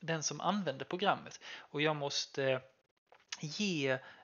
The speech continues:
eh, användaren information som den behöver för att kunna använda sig av mitt program. Dessutom, om jag arbetar tillsammans med andra människor, behöver jag ju ge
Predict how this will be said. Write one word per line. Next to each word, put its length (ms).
eh, 640
användaren 720
information 880
som 300
den 320
behöver 640
för 280
att 180
kunna 400
använda 380
sig 200
av 260
mitt 280
program. 380
Dessutom, 840
om 200
jag 120
arbetar 340
tillsammans 580
med 140
andra 320
människor, 520
behöver 420
jag 240
ju 180
ge 520